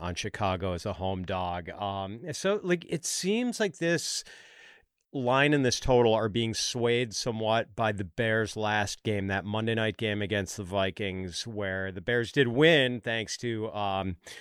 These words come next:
you know, like, a host of turnovers. But, um, eh, like, the Bears' offense wasn't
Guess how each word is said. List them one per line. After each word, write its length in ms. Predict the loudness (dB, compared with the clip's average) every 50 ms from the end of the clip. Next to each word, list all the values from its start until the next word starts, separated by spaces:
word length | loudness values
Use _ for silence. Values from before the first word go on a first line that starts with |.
| -18 -20 -20 -20 -20 -20 -20 _ _
you 80 | 2 4
know, 160 | 4 4 4
like, 340 | 2 4 4 4 2 2 -2
a 100 | -2 -2
host 360 | 2 4 4 4 6 4 2 0
of 140 | -2 -2
turnovers. 800 | 0 2 4 6 6 6 6 4 4 4 2 2 2 0 -2 -2 -4 -8 -18 -20 -20 _ -20 -8
But, 400 | 0 4 6 6 6 6 4 4
um, 380 | 4 6 6 6 4 2 0 -4
eh, 200 | -6 -8 -8 -10 -14 -18 _ -4
like, 200 | 0 0 0 0
the 100 | 0 0
Bears' 340 | 4 6 6 6 6 6 6
offense 440 | 6 6 6 4 4 0 0 0 0
wasn't 380 | 0 2 2 4 2 2 2